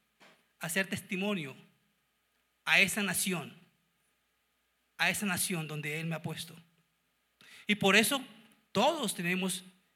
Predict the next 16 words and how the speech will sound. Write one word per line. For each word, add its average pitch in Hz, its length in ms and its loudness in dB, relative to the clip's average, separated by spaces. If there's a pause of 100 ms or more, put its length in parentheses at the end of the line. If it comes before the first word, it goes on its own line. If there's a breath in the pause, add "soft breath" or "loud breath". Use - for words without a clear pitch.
(160)
esa 196 260 2
obligación 180 600 -4
de 180 80 -4
ir, 220 560 -8 (340)
de 165 120 -6
ser 196 280 2
luz 247 460 -6 (760)
en 170 100 0
la 175 80 2
nación 202 360 2
donde 208 200 2
Dios 190 260 -2
la 208 120 2
ha 202 80 -4
puesto. 208 420 -6 (1160)
Claro, 208 480 6